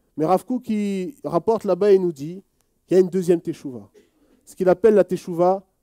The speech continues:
graduelle. Qu'est-ce qu'il veut dire par teshuva graduelle ? Il nous dit en fait que cette teshuva, elle est complètement différente de la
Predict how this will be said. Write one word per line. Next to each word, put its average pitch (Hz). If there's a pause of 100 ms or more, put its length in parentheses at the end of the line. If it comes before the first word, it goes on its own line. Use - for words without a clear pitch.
(200)
graduelle. 143 (380)
Qu'est-ce 220
qu'il 175
veut 156
dire 180
par 170
teshuva 170 (160)
graduelle ? 147 (680)
Il 196
nous 220
dit 277
en 254
fait 269
que -
cette 202
teshuva, 214 (600)
elle 151
est 156
complètement 208
différente 185
de 170
la 151